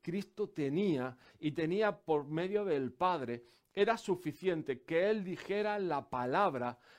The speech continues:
para que en ese momento ocurriera ese milagro. La historia nos dice que Jesús estaba solícito a ir a es-, a ese hogar del centurión y estaba solícito a orar por es-, por el siervo del centurión.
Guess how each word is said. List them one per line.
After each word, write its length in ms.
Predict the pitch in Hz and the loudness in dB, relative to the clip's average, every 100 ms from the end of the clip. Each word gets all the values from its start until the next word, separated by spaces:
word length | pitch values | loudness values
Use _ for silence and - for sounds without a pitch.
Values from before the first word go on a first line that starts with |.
| _ | _
para 300 | - 151 151 | -2 0 0
que 80 | 156 | -4
en 100 | 165 | -6
ese 200 | 185 202 | -6 -6
momento 500 | 170 170 180 190 - | -4 -4 -6 -6 -6
ocurriera 680 | 156 139 135 123 143 147 139 | -6 -6 -6 -6 -4 -4 -4
ese 180 | 131 117 | -8 -10
milagro. 560 | 110 110 104 90 80 _ - - | -6 -4 -6 -8 -14 _ -20 -2
La 140 | 156 | 0
historia 340 | 156 208 226 240 | 0 0 2 2
nos 220 | 202 135 | 0 0
dice 420 | 208 - 147 143 - - | -4 0 -2 -2 -6 -2
que 140 | 170 | -2
Jesús 440 | 151 160 - 202 180 | 0 -2 -4 -6 -6
estaba 380 | - 196 208 | -2 0 0
solícito 920 | 202 - 135 143 240 175 143 135 123 - - - - | -2 0 2 2 0 -2 -6 -4 -6 -12 -20 -16 -2
a 160 | 143 | 2
ir 280 | 160 208 202 - | 4 2 -2 -2
a 160 | 147 | -2
es-, 240 | 175 - - | -2 -6 -10
a 160 | 143 147 | -2 0
ese 220 | 165 196 | -2 -4
hogar 320 | 190 156 202 220 | -2 0 0 0
del 160 | 208 | -4
centurión 640 | - 160 143 139 151 156 170 - - | -4 -6 -2 0 2 0 -6 -18 -6
y 120 | 135 | -4
estaba 320 | - 196 226 | -2 -2 -2
solícito 720 | - 175 185 190 196 202 202 | -2 -2 -2 -4 -2 -2 -2
a 160 | 156 143 | 0 2
orar 500 | 139 139 165 214 240 - - _ | 2 0 2 0 -2 -16 -20 _
por 200 | 156 147 | 0 2
es-, 200 | 143 - - | 2 -4 -8
por 180 | 151 139 | -4 -2
el 140 | 131 131 | -2 -4
siervo 440 | - 247 262 160 | -4 -4 -2 -4
del 160 | 131 120 | -4 -4
centurión. 640 | 127 127 123 120 123 | -6 -4 -4 -2 -2